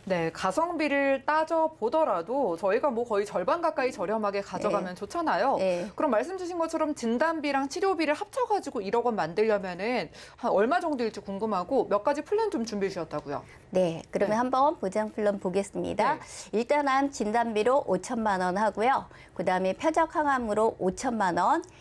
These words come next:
Speaker 2: 이렇게 하고, 여기에 보면은 유사암을 이천을 넣는데요. 예전 보험에 보면은 유사암이 금액이 적어요. 내가 삼천만 원에 대한 암 진단금을 넣었다면 유사암은 거기에 십 프로, 이십 프로 하니까 뭐 백만 원,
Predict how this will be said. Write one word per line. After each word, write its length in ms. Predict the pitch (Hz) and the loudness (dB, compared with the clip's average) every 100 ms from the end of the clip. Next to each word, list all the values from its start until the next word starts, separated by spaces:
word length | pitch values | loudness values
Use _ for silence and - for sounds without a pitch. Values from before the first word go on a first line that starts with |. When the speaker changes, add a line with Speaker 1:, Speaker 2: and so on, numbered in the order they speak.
| - | -4
Speaker 2:
이렇게 300 | 185 185 - | -2 -2 0
하고, 340 | 247 220 220 175 | 0 2 2 2
여기에 320 | 180 220 262 | 2 2 2
보면은 500 | 240 202 196 208 170 | 2 2 2 0 -2
유사암을 460 | 175 277 247 226 | -2 2 2 2
이천을 500 | 190 180 254 233 220 | 0 0 0 0 2
넣는데요. 720 | 180 175 190 190 175 202 226 - - - - | 0 2 2 2 2 2 2 -2 -16 -20 -4
예전 500 | 180 190 220 311 320 | 2 2 4 4 2
보험에 340 | 311 269 262 269 | 2 2 2 0
보면은 640 | 196 180 185 202 285 175 - - - 175 | 0 0 0 2 2 2 -4 -20 -12 -6
유사암이 460 | 185 285 277 262 | 0 2 2 0
금액이 380 | - 185 196 208 | -2 -2 -2 -2
적어요. 500 | 220 160 180 185 185 | -2 0 2 2 2
내가 260 | 156 175 233 | 2 2 2
삼천만 720 | 349 403 - 381 339 302 269 | -2 -8 -6 0 2 4 2
원에 300 | 262 254 247 | 2 2 0
대한 260 | 233 214 | 2 0
암 220 | 220 180 196 | 0 -2 0
진단금을 580 | 247 233 202 196 196 | -2 0 0 0 0
넣었다면 580 | 180 - - 175 233 339 - - - | 0 -2 0 0 2 0 -2 -20 -6
유사암은 460 | 170 190 226 214 214 | -4 0 0 0 -2
거기에 320 | 175 175 214 | -2 0 0
십 240 | 277 - | -2 -8
프로, 180 | 381 320 | 0 2
이십 240 | 220 180 - | 2 0 -2
프로 140 | 185 | 0
하니까 480 | 170 175 175 277 370 - - | 2 0 0 0 -2 -8 -14
뭐 140 | - 165 | -6 -4
백만 480 | 190 180 208 190 240 | 0 0 0 0 2
원, 160 | 370 | 0